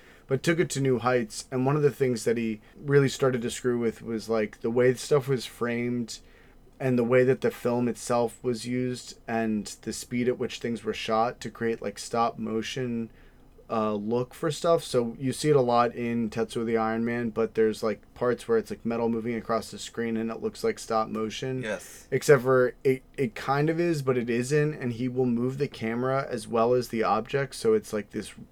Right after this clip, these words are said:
Speaker 1: you know, you get, like, this very interesting movement of
Speaker 2: It's trailing
Speaker 1: everything.
Speaker 2: shot.
Speaker 1: Yeah, it's, like, really bizarre shit. And so he started to experiment with all these effects while he was doing it. And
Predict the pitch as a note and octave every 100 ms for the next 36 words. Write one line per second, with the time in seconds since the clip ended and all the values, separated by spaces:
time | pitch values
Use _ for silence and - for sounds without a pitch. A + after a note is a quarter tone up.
0 | - A#2+ A2+ A2+ G#2+ A#2+ B2+ A#2 - G#2+
1 | G2 A2+ A#2+ A#2+ A#2+ A#2+ A#2+ A#2 A2 A#2
2 | A2 A2 A#2+ A2 A#2+ A#2 A#2+ A#2+ B2 B2+
3 | G#2+ A#2+ C3 C3 G#2 G#2 - - - -
4 | E3 C#3 A#2+ C#3 B2 D#3+ D3+ C3 A#2+ B2+
5 | B2 - B2 A#2+ A#2 C3 A#2+ A2 - A#2+
6 | A2+ A2 G#2+ - - - C#3+ C3+ D#3 D3
7 | C#3 C3+ - - B2 B2+ B2 A#2+ - A#2+
8 | A#2 A2 A2+ - A2+ A2 - - - A#2
9 | A#2 A2 A2+ G2+ A2+ A2 A2+ A2 G#2+ -
10 | A#2+ A#2 A#2 A2 G#2